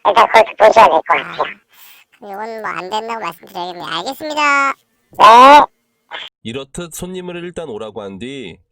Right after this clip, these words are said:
Speaker 3: 다른 차를 돌려 팔아야 하는 딜러 입장에서 딜러가 함께 온다면 작업이 불가능하기 때문에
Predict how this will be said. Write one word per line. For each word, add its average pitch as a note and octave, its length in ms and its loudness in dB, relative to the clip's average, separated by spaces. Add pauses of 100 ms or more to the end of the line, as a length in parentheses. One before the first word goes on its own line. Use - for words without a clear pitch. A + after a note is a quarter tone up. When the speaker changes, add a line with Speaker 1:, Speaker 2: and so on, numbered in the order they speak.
Speaker 3:
다른 C#3+ 540 -14
차를 D#3 340 -14
돌려 A#2 300 -14
팔아야 B2 300 -14
하는 B2 200 -14
딜러 G#2 240 -14
입장에서 G2 760 -16 (420)
딜러가 C#3 440 -14
함께 E3+ 280 -16
온다면 D3+ 480 -16
작업이 A2+ 420 -14
불가능하기 G#2+ 580 -14
때문에 G2 600 -14